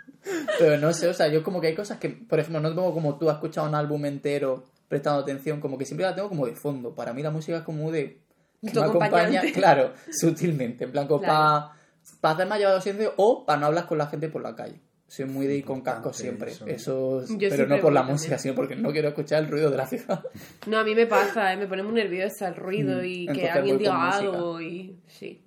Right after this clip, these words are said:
Speaker 1: Cuando vais a conciertos en plan de música más clásica, por ejemplo,
Speaker 2: Nunca.
Speaker 1: caen, ¿no han ca-, no ha ido ninguno?
Speaker 2: No.
Speaker 1: Pues es que cuando voy, que sí que yo varias veces pues, estoy...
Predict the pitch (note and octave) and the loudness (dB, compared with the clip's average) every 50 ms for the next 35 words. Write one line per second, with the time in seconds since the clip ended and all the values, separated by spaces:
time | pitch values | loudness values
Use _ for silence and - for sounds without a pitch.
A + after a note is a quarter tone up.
0 | _ - - D3 C#3 C#3 C3+ C3 B2+ B2+ D3 E3+ G3 G3+ G#3 G3+ F#3+ F#3+ F3+ - | _ 0 0 2 4 6 6 6 6 6 4 4 4 2 2 2 0 -2 0 0
1 | G3+ G3 F3+ - G3 F#3+ F#3 F3+ - F3+ F3 F3 F3 F3 E3+ E3 D#3+ D#3+ E3 E3+ | -2 -2 0 2 4 4 4 4 2 0 0 0 0 0 0 0 0 0 0 -2
2 | D#3+ - E3+ E3 E3 D#3 D3 D3+ - - E3+ D3+ C#3+ C#3 - - D3 C#3 C#3+ D3 | -2 -4 -4 0 0 0 0 0 -4 -6 -2 -2 -2 -2 -2 -4 -2 -2 -2 -4
3 | - - E3+ - - - - _ _ - D#3+ D#3 D3+ - D3+ D3+ D3+ D3+ E3+ F3+ | -6 -12 -12 -12 -12 -14 -14 _ _ -2 -2 -2 -2 -2 -4 -6 -4 -6 -6 -8
4 | - - _ _ _ _ _ _ _ _ - G#3+ G#3 G3+ F#3+ D#3 D#3 F3+ F3 F3 | -8 -12 _ _ _ _ _ _ _ _ -6 -2 0 0 2 2 0 0 -2 -2
5 | - - _ _ _ _ _ _ _ - - D3 F3 G#3+ A3+ A#3 A3+ G#3+ - E3 | -8 -16 _ _ _ _ _ _ _ -6 0 0 2 2 2 2 0 0 2 2
6 | D#3+ E3+ F#3+ A3 A#3+ B3+ B3+ A#3+ A3+ E3+ C3+ B2+ B2+ B2+ D#3+ G#3 G#3 G#3 F#3+ F3 | 2 2 2 2 0 0 0 0 -2 -2 -4 -6 -6 -8 -6 -4 -2 -2 -2 -2
7 | - - - - _ _ _ _ - _ _ _ _ - C3+ C3 C3 C3 - D#3 | -4 -8 -12 -20 _ _ _ _ -20 _ _ _ _ -2 0 0 0 0 -2 -2
8 | D#3+ E3 D#3 D#3 D#3 D#3 D#3 D#3 E3+ E3 C#3 - - C3 - - A#2 A2+ C3+ C3 | -2 0 0 2 0 0 2 2 2 2 0 0 -4 -10 -10 -10 -12 -10 -8 -6
9 | C3 C3+ C3+ C#3 C3 C3 B2+ C3 D3+ D3 C3 A#2+ A2+ - - - - C#3 - - | -6 -6 -6 -4 -4 -4 -4 -6 -6 -8 -10 -12 -12 -12 -16 -14 -12 -14 -14 -14